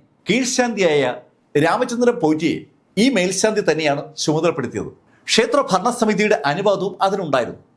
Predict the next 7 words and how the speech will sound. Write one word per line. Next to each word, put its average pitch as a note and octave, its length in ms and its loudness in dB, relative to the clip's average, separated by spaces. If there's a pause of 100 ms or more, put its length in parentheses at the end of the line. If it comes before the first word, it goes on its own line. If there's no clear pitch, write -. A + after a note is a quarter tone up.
ഇപ്പോ A#3 220 2
ആ A3+ 380 0
കൃത്യത്തിന്റെ A3 640 -2 (520)
ഫലമായിട്ട് G3 600 0 (400)
ആ F3+ 60 2
ക്ഷേത്രത്തിനുള്ളിൽ A3 760 0
എത്തിയിരുന്ന F#3 580 -2